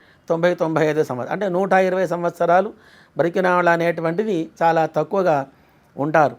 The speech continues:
మరి కాబట్టి అల్పాయుషు, తొందరగా మరణించడం అనేది జరుగుతూ ఉంటుంది. మరి దాని కారణం ఏంటంటే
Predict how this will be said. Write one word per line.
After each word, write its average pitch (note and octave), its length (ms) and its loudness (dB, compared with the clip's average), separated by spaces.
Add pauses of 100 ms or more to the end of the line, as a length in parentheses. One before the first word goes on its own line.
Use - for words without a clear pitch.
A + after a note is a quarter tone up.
(460)
మరి D#3 240 0
కాబట్టి G3 380 4 (840)
అల్పాయుషు, G3+ 680 2 (1160)
తొందరగా G#3 460 4 (420)
మరణించడం G#3 600 2
అనేది F#3 300 2 (120)
జరుగుతూ F3+ 380 4
ఉంటుంది. D3 380 0 (800)
మరి F3+ 140 0 (120)
దాని G#3+ 220 6
కారణం G3+ 460 2
ఏంటంటే F3+ 440 2